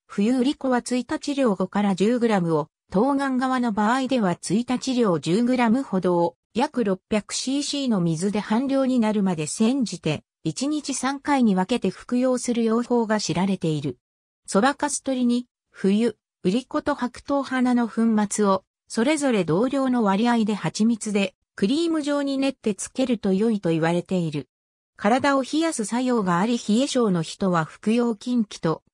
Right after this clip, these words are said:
され、加えて、排泄作用が強いため下痢や、頻尿の起きやすい人は食べ過ぎに注意が必要である。逆にのぼせ症や、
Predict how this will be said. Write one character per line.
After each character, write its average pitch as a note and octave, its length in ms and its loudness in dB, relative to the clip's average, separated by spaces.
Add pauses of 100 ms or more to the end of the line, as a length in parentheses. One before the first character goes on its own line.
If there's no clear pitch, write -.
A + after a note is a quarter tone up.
さ F#3 180 -2
れ、 F#3 200 0 (240)
加 A#3+ 280 2
え B3+ 100 0
て、 G#3+ 280 -2 (200)
排 C4 240 -2
泄 D#4+ 220 -4
作 C#4 300 -2
用 A#3 200 2
が F3+ 120 0
強 A3+ 320 0
い G#3+ 80 0
た E3 180 -4
め E3+ 140 2
下 E3 160 0
痢 E3+ 120 0
や、 D3 160 0 (200)
頻 D4 360 -2
尿 D4 240 0
の B3+ 200 0
起 C4+ 140 -6
き - 20 -2
や C#4 120 -2
す D4+ 140 -4
い C#4 60 -2
人 - 280 -4
は D#3+ 160 2
食 D#3 140 -6
べ G#3+ 140 0
過 A3+ 140 -4
ぎ G#3+ 120 2
に G#3+ 140 2
注 C4 240 0
意 A#3 120 4
が E3 140 0
必 - 320 -6
要 A#3 200 2
で G3 180 0
あ F3 100 -2
る。 C#3 180 -8 (520)
逆 F#3 300 0
に D4 120 0
の B3 140 2
ぼ B3 100 0
せ C#4 160 0
症 B3+ 320 2
や、 G3+ 240 0